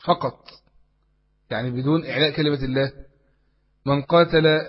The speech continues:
لا ينوي إلا عقالا فهو له. خلاص؟ وكذا من قاتل البغاة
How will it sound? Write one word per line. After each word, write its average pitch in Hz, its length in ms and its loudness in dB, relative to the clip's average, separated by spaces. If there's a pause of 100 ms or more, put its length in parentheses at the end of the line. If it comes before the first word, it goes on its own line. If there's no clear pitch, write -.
(200)
لا 151 260 6
ينوي 156 320 2
إلا 151 300 4
عقالا 160 760 2 (280)
فهو 175 200 2
له. 139 200 -2 (840)
خلاص؟ 151 280 2 (1700)
وكذا 196 640 6
من 160 240 -2
قاتل 175 420 6
البغاة 156 960 4